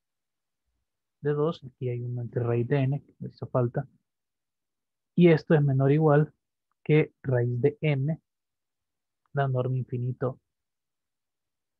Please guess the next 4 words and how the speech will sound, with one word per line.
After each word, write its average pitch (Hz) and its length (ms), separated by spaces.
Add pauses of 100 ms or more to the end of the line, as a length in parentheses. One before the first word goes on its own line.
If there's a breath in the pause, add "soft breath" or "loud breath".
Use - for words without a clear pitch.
(460)
de 123 140
A. - 160 (4000)
Y 131 160
estaría. 117 420